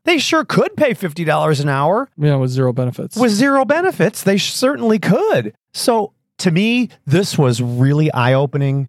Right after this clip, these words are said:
Speaker 1: It's been
Speaker 2: Mm-hmm.
Speaker 1: something, and you actually inspired me to do this because you
Speaker 2: Great.
Speaker 1: had inquired about it some time ago. So that's all I really have for you, Jason. That's all I have for the manufacturing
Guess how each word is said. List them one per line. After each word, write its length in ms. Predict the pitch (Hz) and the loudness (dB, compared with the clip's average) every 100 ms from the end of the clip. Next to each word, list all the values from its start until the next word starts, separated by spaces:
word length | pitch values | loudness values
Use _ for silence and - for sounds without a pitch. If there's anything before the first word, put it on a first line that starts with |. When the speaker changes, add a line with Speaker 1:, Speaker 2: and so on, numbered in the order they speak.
| _ | _
Speaker 1:
It's 300 | 131 139 135 | 0 2 2
been 80 | 147 156 | 2 0
Speaker 2:
Mm-hmm. 40 | |
Speaker 1:
something, 460 | 165 170 220 196 170 | 0 -2 -2 -2 0
and 180 | 131 | 0
you 240 | 123 180 214 | 2 2 2
actually 520 | 165 - - 131 127 | 0 -2 -2 0 0
inspired 800 | 135 120 - - 135 139 110 95 | 0 0 -2 -2 0 2 0 -2
me 340 | 101 104 104 101 - | -2 0 -2 -4 -10
to 540 | - 120 104 101 98 - - | -2 0 0 0 -4 -8 -6
do 220 | 123 143 151 | 0 2 2
this 260 | 107 101 | 0 -2
because 380 | - 117 123 143 | -4 -4 0 2
you 80 | 160 | 2
Speaker 2:
Great. 80 | 123 | 2
Speaker 1:
had 80 | 120 | 2
inquired 640 | 110 - 147 147 135 101 | -2 -4 -2 0 2 0
about 380 | 85 92 92 92 | 2 2 2 0
it 160 | 98 - - | -2 -6 -10
some 220 | - 143 | -2 -2
time 280 | 127 160 156 | 0 0 0
ago. 320 | 101 85 90 - _ _ _ _ | 0 -2 -4 -10 _ _ _ _
So 360 | - 180 131 - _ _ _ - | -2 0 0 -2 _ _ _ -4
that's 340 | 139 185 - | 0 0 -2
all 320 | - 160 160 | 0 2 2
I 60 | 156 | 2
really 340 | 143 135 127 | 2 2 2
have 320 | 123 143 127 117 | 2 2 0 -2
for 180 | - | -2
you, 300 | 113 117 139 | 0 2 2
Jason. 560 | 135 117 95 98 - 110 | 0 0 0 0 0 0
That's 220 | 104 104 | 0 0
all 100 | 107 | 0
I 80 | 104 | 2
have 160 | 104 98 | 0 -2
for 140 | 107 | -4
the 280 | 95 98 - | -2 -4 -4
manufacturing 1120 | - 110 104 98 113 101 - 110 101 95 95 | -2 -2 0 -2 -2 -2 -2 0 2 0 -2